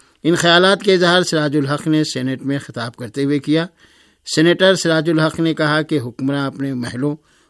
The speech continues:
اور بنگلوں کو بچانے کے لیے کروڑوں اور اربوں روپے خرچ کر رہے ہیں۔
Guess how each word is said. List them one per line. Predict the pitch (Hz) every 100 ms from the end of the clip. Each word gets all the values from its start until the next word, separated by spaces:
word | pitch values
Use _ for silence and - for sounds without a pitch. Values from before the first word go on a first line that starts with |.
| -
اور | 127
بنگلوں | 101 135 143 160
کو | 147 156
بچانے | 143 151 160 170
کے | 156
لیے | 139 147 147
کروڑوں | 147 151 151 156 156
اور | 127
اربوں | 123 131 135
روپے | 131 131 131
خرچ | 127 123 110 -
کر | 123
رہے | 120
ہیں۔ | 139